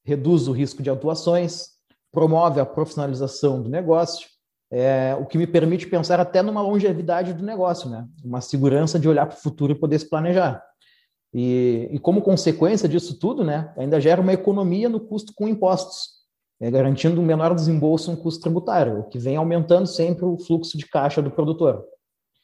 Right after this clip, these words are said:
Com isso, né, conseguimos um, um aumento na, na margem líquida, é, ou seja, é um lucro maior que conseguimos trabalhar melhor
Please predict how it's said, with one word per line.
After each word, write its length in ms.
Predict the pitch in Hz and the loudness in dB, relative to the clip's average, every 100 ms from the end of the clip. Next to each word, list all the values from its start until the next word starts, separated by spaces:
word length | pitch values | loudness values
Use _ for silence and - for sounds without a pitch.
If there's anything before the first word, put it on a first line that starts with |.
| _ _ | _ _
Com 160 | 147 | 0
isso, 200 | 202 208 | 0 0
né, 80 | 165 | -2
conseguimos 520 | 160 139 - 147 170 | 0 -2 -2 -2 0
um, 160 | 151 139 147 | 0 -2 -4
um 120 | 139 | -2
aumento 440 | 135 135 170 185 | -2 -2 -4 -4
na, 260 | 147 123 120 | -4 -2 -4
na 100 | 123 | -4
margem 320 | 123 127 160 | -4 -2 -2
líquida, 380 | 165 214 - 107 _ _ _ | -2 -4 -10 -16 _ _ _
é, 240 | 117 123 131 | -2 2 4
ou 140 | 151 | 4
seja, 360 | 160 196 175 127 | 4 4 4 2
é 140 | 117 | 0
um 200 | 131 151 | -2 0
lucro 280 | 160 214 214 | 0 -2 -2
maior 540 | 202 165 180 214 220 - _ | 0 0 0 -2 -6 -20 _
que 80 | - | -12
conseguimos 480 | - 175 139 180 196 | -8 -8 -4 -2 -2
trabalhar 500 | - 185 170 165 175 | -2 2 4 4 2
melhor 500 | 175 202 175 196 196 | 2 2 2 0 -6